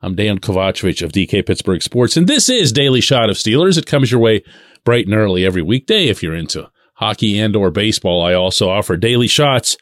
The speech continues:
of Penguins and Pirates that I hope you'll check out. Steelers twenty, Saints ten, and it wasn't perfect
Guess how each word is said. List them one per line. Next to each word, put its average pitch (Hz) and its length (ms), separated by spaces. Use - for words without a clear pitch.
of 90 120
Penguins 104 400
and 78 140
Pirates 123 480
that 76 140
I 82 80
hope 92 260
you'll 76 140
check - 280
out. 80 180
Steelers 220 600
twenty, 190 420
Saints - 680
ten, 202 600
and 185 160
it 226 140
wasn't 247 480
perfect - 800